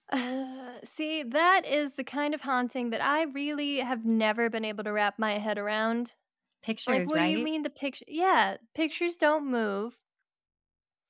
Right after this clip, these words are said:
Speaker 1: What about you being a ghost would make the paint move? Like, what make, no. Just, that, that one is very tough for my brain, 'cause I'm like,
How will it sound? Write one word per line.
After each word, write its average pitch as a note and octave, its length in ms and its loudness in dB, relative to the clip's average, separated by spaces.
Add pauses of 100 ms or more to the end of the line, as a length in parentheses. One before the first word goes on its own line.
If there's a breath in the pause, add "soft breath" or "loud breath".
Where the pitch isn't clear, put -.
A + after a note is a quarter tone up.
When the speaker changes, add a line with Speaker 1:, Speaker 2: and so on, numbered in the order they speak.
(340)
Speaker 1:
What D4+ 360 6
about D4+ 300 4
you D4 180 0
being C#4 220 -2
a A#3+ 60 0
ghost A3+ 680 -2 (600)
would B3 180 4
make B3 320 0
the A#3+ 100 0
paint C#4 440 0 (1400)
move? A3+ 540 0
Like, A3+ 280 -4
what C#4+ 440 2 (640)
make, B3+ 480 0 (360)
no. A#3+ 460 2 (460)
Just, C4+ 260 -4 (500 soft breath)
that, F4+ 240 4 (200)
that A#3+ 280 4
one B3+ 140 2
is G#3 160 -4
very C#4 500 2
tough A3+ 340 -2 (220)
for A#3 100 2
my A3 220 2
brain, G3 460 -2
'cause - 180 -8
I'm A#3+ 140 0
like, A#3+ 180 -2